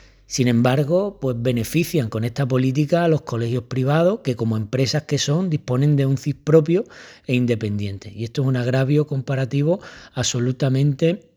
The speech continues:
intolerable. Nosotras y nosotros no estamos en desacuerdo que la,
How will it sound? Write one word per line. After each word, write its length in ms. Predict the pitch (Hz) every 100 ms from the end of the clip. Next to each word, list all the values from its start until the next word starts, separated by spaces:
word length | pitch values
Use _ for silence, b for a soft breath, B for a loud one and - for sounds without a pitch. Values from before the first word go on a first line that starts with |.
| _
intolerable. 840 | - 123 113 110 104 113 110 107 - -
Nosotras 580 | 98 143 123 160 170 - B B B
y 80 |
nosotros 400 | 156 147 156 170
no 140 | 160 156
estamos 360 | 156 175 165
en 120 | 139 127
desacuerdo 800 | 107 123 117 165 185 202 - -
que 160 | 135
la, 480 | 123 117 113 110